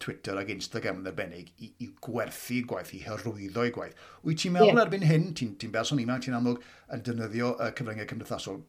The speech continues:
Speaker 1: bod y fath 'na o beth yn bwysig i gael dy enw di allan yna?
Speaker 2: Yndi, ma', mae o bendant yn help, de. Mae o'n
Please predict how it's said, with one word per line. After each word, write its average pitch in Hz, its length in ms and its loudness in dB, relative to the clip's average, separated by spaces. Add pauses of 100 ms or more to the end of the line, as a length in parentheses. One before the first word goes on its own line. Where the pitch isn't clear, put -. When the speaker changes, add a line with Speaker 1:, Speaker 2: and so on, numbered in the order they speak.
(120)
Speaker 1:
bod 143 200 4
y 131 60 0
fath 147 320 4
'na 151 140 6
o 147 60 6
beth 131 260 2
yn 127 180 4
bwysig 151 680 2
i 139 180 -2 (600)
gael 151 520 4
dy 147 180 4
enw 135 220 2
di 160 120 4
allan 175 280 2
yna? 220 100 -2 (140)
Speaker 2:
Yndi, 226 400 6
ma', 220 400 4 (100)
mae 220 320 4
o 208 60 2
bendant 220 560 2
yn 214 80 0
help, 196 440 0
de. 170 280 4
Mae 190 240 2
o'n 185 180 0